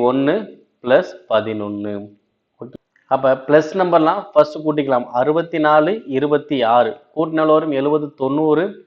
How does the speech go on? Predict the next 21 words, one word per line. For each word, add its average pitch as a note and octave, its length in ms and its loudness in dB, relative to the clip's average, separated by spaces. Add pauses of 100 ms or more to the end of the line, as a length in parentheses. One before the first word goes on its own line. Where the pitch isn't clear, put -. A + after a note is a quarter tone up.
(520)
இங்க D#3+ 180 2 (120)
ஒரு D#3 140 4 (500)
பதினொன்னு. C#3 540 2 (180)
அப்ப - 160 -8
எவ்வளவு D#3 180 4
வரும்? C3 220 0
நூத்தி E3+ 380 -6 (480)
ஒண்ணு. A#2+ 260 -2 (180)
நூத்தி D#3 380 -4
ஒண்ணு D#3 220 0 (240)
minus C#3 400 -2 (120)
இருபத்தி D3+ 460 -2
ஒண்ணு. B2 240 -4 (480)
அப்ப - 120 -8 (120)
ஆன்சர் D3 260 -2
எவ்வளவு D3 220 2
வரும்? G#3 180 -2 (300)
எண்பது. G#2+ 440 -8 (2500)
நெக்ஸ்ட், C#3 360 -6 (2250)
குழுவில் E3+ 480 0
சேராத D3 380 4